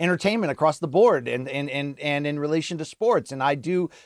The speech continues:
tend to take a lot from this game that inspires me, the human struggle, the, the overcoming, the, the rallying, the persevering. I mean, I'm attracted to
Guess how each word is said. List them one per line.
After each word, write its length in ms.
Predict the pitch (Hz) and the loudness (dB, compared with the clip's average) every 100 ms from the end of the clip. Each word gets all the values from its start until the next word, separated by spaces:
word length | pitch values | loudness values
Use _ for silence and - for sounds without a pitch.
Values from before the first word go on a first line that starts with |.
| _ - | _ 0
tend 160 | 180 | 0
to 80 | 156 | 0
take 200 | 170 175 | 0 0
a 60 | 139 | 2
lot 580 | 135 143 170 214 220 - | 2 2 4 6 4 2
from 280 | 156 143 | -4 -2
this 180 | 135 131 | -2 -6
game 440 | 117 143 139 143 139 | -6 -4 -4 -2 0
that 120 | 143 | 0
inspires 640 | 151 - 170 196 208 131 | 0 -2 2 2 0 -4
me, 160 | 120 117 | -6 -6
the 140 | 120 | -6
human 320 | 139 156 151 | -6 -6 -6
struggle, 520 | 131 - 175 180 143 123 | -8 2 4 4 2 2
the, 300 | 123 120 - - _ - | 2 2 0 -20 _ 2
the 180 | 143 143 | 4 6
overcoming, 840 | 165 156 - 208 196 170 143 131 | 2 0 2 4 4 2 -2 2
the, 160 | 135 127 | 2 2
the 180 | 139 | -2
rallying, 600 | 135 180 202 190 165 151 143 | 0 4 6 6 4 0 -2
the 80 | |
persevering. 880 | - 170 - 147 180 214 175 135 127 | -2 -6 -4 -6 -2 -2 -2 -2 -4
I 60 | 135 | -4
mean, 220 | 147 143 | -4 -2
I'm 180 | 165 180 | 0 0
attracted 540 | - 190 185 185 156 | 0 0 2 -2 -4
to 260 | - 170 | 0 -2